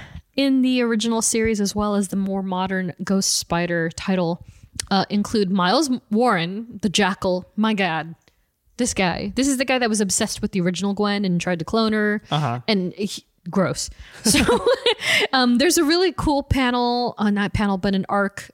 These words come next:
Speaker 1: in the, the more modern books where he reemerges again. And, um, this is the one where Earth sixty-five Gwen and Peter Parker, prime Peter Parker, devi-, devises plan to, like,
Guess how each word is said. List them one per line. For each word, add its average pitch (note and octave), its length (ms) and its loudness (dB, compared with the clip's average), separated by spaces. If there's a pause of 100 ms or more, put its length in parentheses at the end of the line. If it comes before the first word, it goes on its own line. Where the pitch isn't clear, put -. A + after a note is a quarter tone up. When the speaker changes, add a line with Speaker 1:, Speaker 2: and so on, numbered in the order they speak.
(100)
Speaker 1:
in G3 240 4
the, F#3 320 0
the F#3+ 80 -2
more F#3+ 160 2
modern G3+ 380 2
books F3+ 260 -2
where F#3 120 0
he F#3+ 200 -2
reemerges F3+ 880 -2 (420)
again. F#3 640 -2
And, F#3+ 500 -2
um, F3 680 -4 (300)
this A#3+ 240 0
is A3 120 -2
the G#3+ 80 0
one G3 240 2
where F3+ 260 0 (1700)
Earth C4 220 0
sixty-five G#3+ 800 0
Gwen F#3+ 680 -2 (340)
and G3 220 4
Peter G#3+ 260 0
Parker, F3+ 680 -2
prime A3 300 0
Peter G3+ 240 -4
Parker, F3 540 -4 (320)
devi-, G3 420 2 (140)
devises G3 440 -2
plan B3 480 0
to, - 140 -4
like, F3+ 420 -4